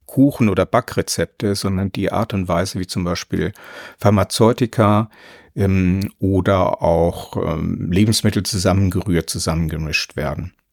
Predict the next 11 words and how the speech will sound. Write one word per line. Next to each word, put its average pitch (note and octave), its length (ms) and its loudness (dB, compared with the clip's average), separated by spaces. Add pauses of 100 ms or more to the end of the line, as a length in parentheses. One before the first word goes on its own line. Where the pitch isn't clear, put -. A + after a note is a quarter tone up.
(120)
Da C#3 280 4 (540)
kann B2 160 2
man B2 240 4
zum A2+ 220 0
Beispiel G#2 280 2
sagen, A2+ 560 0
„Liebe G2+ 220 2
Maschine, A2 420 2
melde G2 300 2
das G#2+ 240 -4
an F2+ 300 -2